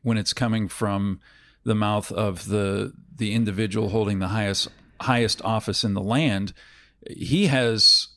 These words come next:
access to tremendous resources to go after these people that he is labeling as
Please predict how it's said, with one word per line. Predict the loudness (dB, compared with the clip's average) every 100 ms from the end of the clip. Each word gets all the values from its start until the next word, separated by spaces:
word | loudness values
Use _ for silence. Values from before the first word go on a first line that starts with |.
| _ _
access | 0 2 0 0 0 -2
to | 0 0 0
tremendous | -2 0 2 2 2 4 2 0
resources | 0 0 0 0 0 -2 -2 -2 -4
to | -4 0 0 0 -4 -8 _ _ _ -8
go | 2 4 6
after | 4 2 0 -4
these | -2 -4 -2
people | -2 -2 -2 -2
that | -2 0
he | -2 0
is | -2 0
labeling | 0 0 0 -2 -2
as | -2 -2 0 -2